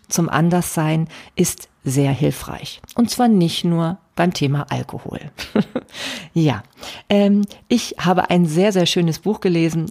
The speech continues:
von dem Manfred Lütz. Das ist schon vor zehn Jahren, ähm, erschienen. Das hieß, oder heißt ja auch immer noch,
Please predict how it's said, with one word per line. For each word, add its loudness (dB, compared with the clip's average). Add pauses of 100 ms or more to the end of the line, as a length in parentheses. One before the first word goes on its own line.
(100)
von -2
dem -2
Manfred 0
Lütz. 0 (400)
Das 0
ist -2
schon 2
vor -2
zehn 2
Jahren, 2
ähm, 0
erschienen. 0
Das -4
hieß, -6 (380)
oder -4
heißt -8
ja -10
auch -10
immer 2
noch, 0